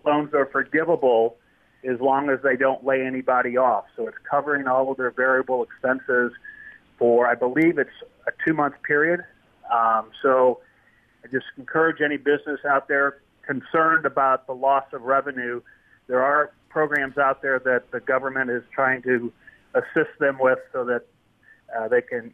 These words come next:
ease the economic impact on that. So whether ca-, whether you call Triad or your, or, or another bank, I encourage people to investigate that 'cause it will help them get through this difficult time, uh,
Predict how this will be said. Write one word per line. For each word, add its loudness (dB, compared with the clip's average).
ease -4
the -6
economic -2
impact -4
on -4
that. 0
So 4
whether 2
ca-, -4
whether 2
you 2
call 2
Triad 0
or -2
your, -8
or, -12
or -6
another 0
bank, 0
I -2
encourage -4
people -6
to 0
investigate -2
that 0
'cause -8
it -6
will 4
help -2
them -6
get -4
through 0
this 0
difficult 0
time, -2
uh, 4